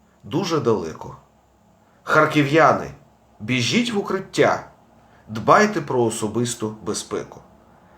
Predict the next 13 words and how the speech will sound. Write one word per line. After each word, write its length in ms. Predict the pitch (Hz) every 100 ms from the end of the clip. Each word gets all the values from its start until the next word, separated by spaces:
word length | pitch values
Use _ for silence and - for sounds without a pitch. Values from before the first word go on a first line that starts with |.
| - - - - - - -
Дав 300 | 113 156 196
наказ 560 | 170 160 170 180 180 -
шизофренік 800 | - - 131 131 123 143 139 120
Пуйло, 520 | - 123 110 143 147 - - - _ _ _ _ _ _ - - - -
залізяку 680 | 117 151 143 135 160 - 135
пустив 600 | 117 - 127 127 123 -
ворожина. 640 | 110 110 104 104 90 90 98 - - _ _ _ _ _ _ _ _ _
Досягти, 580 | 113 139 151 139 - 190
щоби 380 | - 147 127 127
ціль 340 | - 147 127 123
С 220 | 120 -
В 80 | 113
О, 320 | 113 160 180